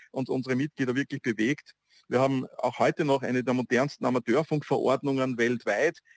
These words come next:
die es uns erlaubt, all diese Experimente zu machen, also vom, äh, angesprochenen, äh, CubeSat hin bis zu, äh, Meshcom und ich weiß nicht, äh, lora und was wir da alles machen und was, äh, letztendlich auch, äh, immer wieder den,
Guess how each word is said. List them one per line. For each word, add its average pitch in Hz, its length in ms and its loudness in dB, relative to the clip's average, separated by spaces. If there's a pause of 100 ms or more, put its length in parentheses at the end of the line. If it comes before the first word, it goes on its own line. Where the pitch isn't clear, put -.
(120)
die 135 80 -4
es 135 120 -4
uns 135 160 0
erlaubt, 120 420 0
all 117 140 -2
diese 127 220 -4
Experimente 117 680 -2
zu 123 140 -6
machen, 127 400 -4
also 117 180 -4
vom, 117 400 -4
äh, 110 220 -4
angesprochenen, 117 760 -4
äh, 110 160 -2 (100)
CubeSat 139 540 -2
hin 135 380 -4
bis - 200 -12
zu, 120 360 -4 (360)
äh, 107 200 -4
Meshcom 135 760 -2
und 123 160 -6
ich 117 100 -12
weiß 113 200 -4
nicht, 117 200 -10
äh, 113 200 0
lora 135 500 0
und 120 120 -2
was 120 160 -4
wir 117 120 -2
da 110 140 0
alles 117 240 -2
machen 117 260 0
und 120 80 -2
was, 131 240 -2 (420)
äh, 120 180 0
letztendlich 139 520 -4
auch, 143 260 -2
äh, 139 260 0
immer 151 280 -4
wieder 147 180 0
den, 135 460 -4